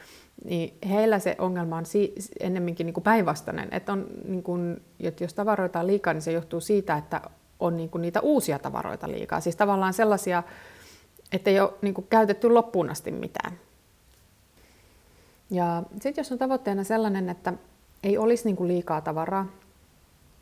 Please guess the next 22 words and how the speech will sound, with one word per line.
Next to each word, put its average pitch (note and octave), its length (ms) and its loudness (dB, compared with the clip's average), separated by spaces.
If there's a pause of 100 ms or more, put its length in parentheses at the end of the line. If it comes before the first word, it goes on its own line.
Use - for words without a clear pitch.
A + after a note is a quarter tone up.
(520)
niin F#3+ 280 0
tässä F#3+ 240 -2
niinku G3+ 320 -2
mo-, A#3 220 -2
kumpikin A#3 580 -2 (760)
jengi G3 280 2
joutuu F3 520 0 (1300)
vähän F#3+ 120 2
niinku F#3 160 2
käyttää G#3 340 4
semmoista F3+ 460 0 (520)
itsekuria D#3+ 600 2
tai D#3+ 160 0
semmoista F3 280 0 (160)
<laughs> F#3+ 120 -4
tahdonvoimaa E3+ 880 4
ja F3 140 -2
niinku E3+ 260 -4
tiedostaa G#3 440 -2
sitä - 280 -6
omaa E3 260 -2
toimintaa. F3+ 560 -4